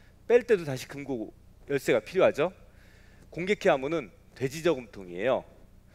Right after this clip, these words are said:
돼지 저금통은 열쇠가 없어도 넣을 수가 있죠. 다만 그걸 뜯으려면 열쇠가 필요합니다. 이게 공개 키 암호와 같습니다.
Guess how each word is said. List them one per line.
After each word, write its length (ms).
돼지 240
저금통은 720
열쇠가 340
없어도 440
넣을 200
수가 220
있죠. 340
다만 420
그걸 460
뜯으려면 680
열쇠가 380
필요합니다. 800
이게 140
공개 260
키 140
암호와 220
같습니다. 500